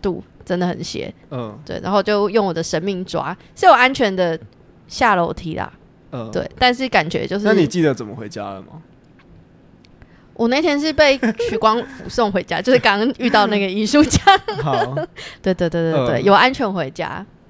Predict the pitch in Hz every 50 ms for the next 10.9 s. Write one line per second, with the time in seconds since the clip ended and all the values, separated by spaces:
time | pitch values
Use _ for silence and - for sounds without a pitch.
0 | _ - - 123 120 - - 165 175 170 165 165 165 165 160 - - 190 - -
1 | - - - - 349 359 370 381 359 262 240 269 269 269 240 214 180 180 175 175
2 | 180 170 170 - 190 185 185 - - - - - - - - - 135 123 120 120
3 | 113 - - 269 254 - - 247 226 226 247 240 233 226 226 214 208 196 202 -
4 | 208 175 156 - 208 202 196 - - 165 - - 190 180 - - - - 190 175
5 | 190 240 277 277 262 - - - - - - - 262 247 254 269 277 262 247 240
6 | 226 226 196 196 185 196 220 233 220 185 170 - - 185 190 - 202 190 196 196
7 | 190 185 175 190 175 170 165 160 - 156 156 - - - - - 170 180 - -
8 | - - - - - _ _ _ _ _ 135 127 123 120 113 110 110 110 107 110
9 | 110 - - 180 180 170 165 165 170 165 165 - - - 180 170 - 180 196 175
10 | 160 156 147 143 135 123 107 101 - - 120 98 95 90 - 78 73